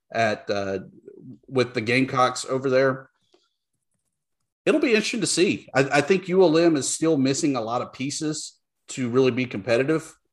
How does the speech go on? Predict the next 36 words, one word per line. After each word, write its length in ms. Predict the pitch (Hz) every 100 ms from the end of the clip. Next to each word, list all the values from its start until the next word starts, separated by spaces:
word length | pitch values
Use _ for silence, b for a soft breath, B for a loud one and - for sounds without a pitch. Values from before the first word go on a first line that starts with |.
| _
And 140 | 120 120
I 60 |
think 280 | 120 151 120
going 240 | 135 147
into 220 | 131 135 135
the 100 | 107
spring, 460 | - 127 147 143
there's 240 | 117 113 127
more, 440 | 127 135 127 113
way 200 | 131 143
more 200 | 135 127
questions 520 | - 131 120 123 107
than 120 | 110
there 120 | 110 110
are 180 | 98
answers. 460 | 107 127 139 143 - _ _ _ _ _ _ _ _
But 200 | 165 151
this 200 | 156 254
is 220 | 330 190 117
really 340 | 127 180 180
the 220 | 147 - - _
first 380 | 139 156 156 -
year 220 | 156 160 120
of 120 | 120
the 80 | 113
rebuild 480 | 135 131 123 123
of 480 | - 117 117 117 113 _ _ _ _ _ _ _ 135
the 100 | 123
Warhawks 580 | 123 185 123 107 - -
by 240 | 113 113 107 _
Coach 280 | 135 127 -
Bowden, 420 | 131 165 120 113
just 200 | 120 143
because 320 | 156 165 131
last 360 | 123 147 - -
year, 440 | 196 156 139 -